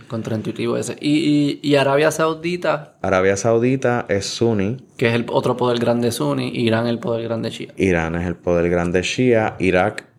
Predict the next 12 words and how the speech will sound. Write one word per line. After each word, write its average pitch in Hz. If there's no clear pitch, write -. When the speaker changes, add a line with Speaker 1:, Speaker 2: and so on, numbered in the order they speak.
Speaker 2:
tiene 90
de 92
los 92
dos, 120
tiene 87
bolsillos... 92
Eh, 82
bueno, 80
hay 92
una 107
mayoría 95
sunita, 92